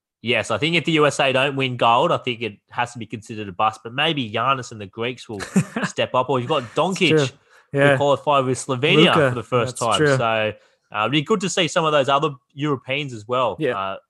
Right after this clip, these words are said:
Speaker 1: playing for their countries. But I think the U S A dream team, um, they're always a great watch anyway.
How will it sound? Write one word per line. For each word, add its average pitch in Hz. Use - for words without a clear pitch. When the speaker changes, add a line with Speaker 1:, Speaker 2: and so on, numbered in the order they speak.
Speaker 1:
playing 113
for 104
their 101
countries. 98
But 104
I 110
think 151
the 131
U 131
S 117
A 113
dream 117
team, 113
um, 95
they're 101
always 107
a 95
great 92
watch 90
anyway. 90